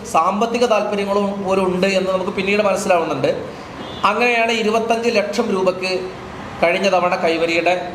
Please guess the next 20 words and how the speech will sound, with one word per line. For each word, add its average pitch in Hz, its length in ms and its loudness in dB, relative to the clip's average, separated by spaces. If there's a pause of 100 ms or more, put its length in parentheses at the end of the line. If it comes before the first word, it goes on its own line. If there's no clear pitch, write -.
(200)
വർക്ക് 165 300 2
കൊടുക്കുന്നത്. 131 380 -2 (420)
ഈ - 20 2 (100)
പറയപ്പെട്ട 202 440 0 (120)
മന്ത്രിയും 196 460 0 (180)
എം 180 160 -6
എൽ 202 60 -2 (100)
എയും 220 220 0
ഒക്കെ 208 220 -4
പറയുന്ന 202 340 0
നടപടിക്രമങ്ങളൊന്നും 202 1000 0
പാലിക്കാതെ 185 540 0 (360)
അന്ന് 175 200 -2
കൊടുത്തു. 151 280 -2 (720)
സമാനമായ 247 680 2 (140)
രീതിയിൽ 226 320 -2 (220)
ആ - 20 2 (140)
കൈവരി 196 320 -2 (100)
തകർന്നു 170 340 0
പോവുകയാണ്. 127 300 -2